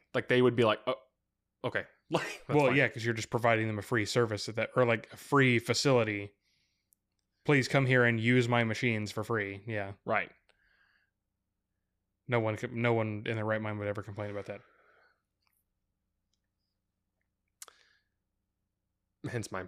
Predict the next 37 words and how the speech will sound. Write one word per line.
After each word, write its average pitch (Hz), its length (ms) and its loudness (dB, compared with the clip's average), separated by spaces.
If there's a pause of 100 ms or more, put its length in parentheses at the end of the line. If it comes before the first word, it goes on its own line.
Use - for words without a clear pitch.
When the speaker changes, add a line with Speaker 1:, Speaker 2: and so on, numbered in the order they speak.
(160)
Speaker 1:
main 98 260 -8
issue 101 220 -10
with 92 100 -10
communists 98 420 -4
is 101 140 -8
that 98 160 -6
they 98 100 -4
want 98 340 -6
that, 107 360 0
but 104 100 -6
they 98 120 -2
don't 95 220 -4
want 92 160 -8
the - 120 -8
other. 90 400 -6
So 92 260 -6 (140)
they're 101 180 -10
not 95 120 -8
willing 98 160 -6
to 98 40 -8
give 98 140 -6
anything 95 400 -8
for 101 220 -6
the 98 120 -6
access 95 380 -10
to - 120 -20
the 95 40 -14
machines. 95 480 -12
But 151 160 -4
that's 151 220 0
not 110 100 -2
the - 80 -20
point, 90 240 -10
I 92 80 -8
guess, 98 240 -8
right 90 140 -8
now. 95 220 -10